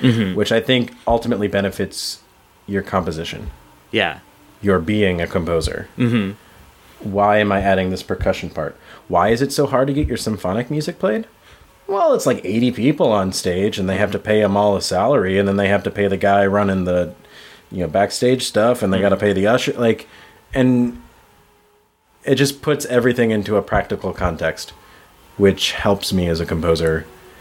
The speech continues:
Speaker 2: and also helps me be less angsty about, you know, making it or not making it or what have you.
Speaker 1: <laughs>
Speaker 2: 'Cause you, you understand the business models behind the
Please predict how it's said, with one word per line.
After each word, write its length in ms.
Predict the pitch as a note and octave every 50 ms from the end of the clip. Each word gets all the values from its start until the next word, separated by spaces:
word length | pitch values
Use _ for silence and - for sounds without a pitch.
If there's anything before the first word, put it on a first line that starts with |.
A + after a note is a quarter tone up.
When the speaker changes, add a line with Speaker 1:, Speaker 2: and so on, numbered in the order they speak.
| - - - -
Speaker 2:
and 80 | A2+
also 160 | C3 C#3 - A2+
helps 200 | A2+ G#2+ - -
me 120 | G#2+ G2+
be 160 | F2 G2+ G2+
less 200 | G2 G2 F#2 - -
angsty 460 | - G2 F#2+ F#2+ - - - F2+ E2+
about, 340 | E2+ D#2+ F2+ E2 D#2+ D#2+ D#2+ - - _ _ -
you 100 | F#2 E2+
know, 140 | E2 D#2 - -
making 300 | - F2 E2+ D#2+ F#2+ F2 E2
it 140 | D#2 D2+ - - - - - - - - - - -
or 80 | F2+
not 240 | F2 F2 E2+ E2 -
making 240 | E2 E2 D#2 - F2
it 240 | D#2+ D#2 D2+ - -
or 80 | F2
what 140 | E2 E2+ E2
have 160 | - F2+ - D#3
you. 180 | - - - C3+
Speaker 1:
<laughs> 800 | - - D#3 - - C#3 - - - - _ - - _ _ -
Speaker 2:
'Cause 160 | - A#2 G2+
you, 160 | A2 A#2 B2+ B2
you 180 | C#3 B2+ C3 B2+
understand 720 | B2+ B2+ A#2+ A2 - - A#2+ A2+ A2 G#2+ G2+ F#2+ F#2 F2+ - - _ _ _ _ _ _ _ _ _ _ _ _ _ _ _ _ -
the 120 | G2 G2+
business 380 | F2+ - G#2 G2 G2+ G2 F#2 -
models 360 | G2 F2+ F2+ F2 F2 F2 D#2+
behind 500 | - E2+ E2 - - F2 E2+ E2+ E2+ D#2+
the 100 | E2 D#2+